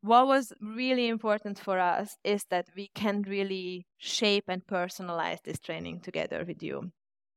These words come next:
And then because we brief you to deliver,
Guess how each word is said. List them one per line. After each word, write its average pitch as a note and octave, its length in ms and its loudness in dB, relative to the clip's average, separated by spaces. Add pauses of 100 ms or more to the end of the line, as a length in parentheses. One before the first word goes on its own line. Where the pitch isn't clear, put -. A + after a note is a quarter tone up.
(140)
And A3 180 6
then G#3+ 420 8
because A3 360 -4
we G#3+ 80 -2
brief G#3+ 600 -4
you G3 540 -2 (240)
to A3 100 0
deliver, F#3 880 2